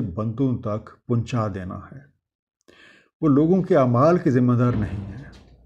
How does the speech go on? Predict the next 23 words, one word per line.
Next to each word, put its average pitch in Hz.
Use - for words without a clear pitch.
हदायत 123
अल्लाह 117
ताला 107
के -
हाथ -
में 113
है 95
और 123
वो 151
उसको 139
अता 135
करता 127
है 123
जो 143
उसकी 123
तरफ 135
रुजू 107
करता -
है। -
चौथी 131
बात, 101
मदद 143
के 127